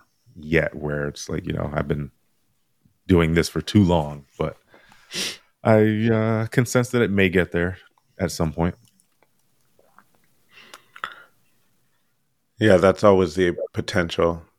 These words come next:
Speaker 2: that it can get there. What I, what I think I hear you saying is, in essence, you, you grew, <clears throat> right? So we grow, you grew.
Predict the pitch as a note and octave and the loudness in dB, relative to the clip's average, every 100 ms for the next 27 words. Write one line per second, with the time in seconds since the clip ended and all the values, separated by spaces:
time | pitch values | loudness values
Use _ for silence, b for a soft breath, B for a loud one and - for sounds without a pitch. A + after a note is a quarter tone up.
0 | - F2+ F2+ - F2+ F2 E2+ - - F2+ | -10 -6 -6 -4 -6 -4 -4 -4 -4 -4
1 | - _ b b b b b b _ _ | -6 _ b b b b b b _ _
2 | _ _ G#2+ F#2 F2+ F2 - B B B | _ _ 0 4 4 2 -6 B B B
3 | G#2 F#2 - C#3 D3 G#2 F#2+ E2 D#2+ E2+ | 2 2 0 -2 2 2 2 -2 -4 -4
4 | F2 D2+ E2 E2+ F2+ _ _ - G2 F#2+ | -4 -2 -4 -6 -12 _ _ -2 2 4
5 | F2 E2+ - - _ _ _ _ _ _ | 4 0 -8 -20 _ _ _ _ _ _
6 | _ _ _ _ _ b b b b b | _ _ _ _ _ b b b b b
7 | F#2 F2 F#2 F2+ E2 E2+ - - _ _ | 2 4 4 2 -2 -4 -8 -16 _ _
8 | b b _ _ _ _ _ G#2+ F#2+ D#2+ | b b _ _ _ _ _ -2 -2 -2
9 | - - G#2+ G#2 G2 G2 F#2 F#2+ G2 - | -12 -6 2 2 2 -2 0 0 -2 -6
10 | _ - G#2+ C3+ F2+ _ F2 F#2 E2+ - | _ 0 4 4 0 _ 0 2 2 -2
11 | F2+ F2 D#2+ E2+ E2+ F2 E2+ E2 F2 F2 | -2 -2 2 4 6 4 -4 2 4 4
12 | F#2 | 2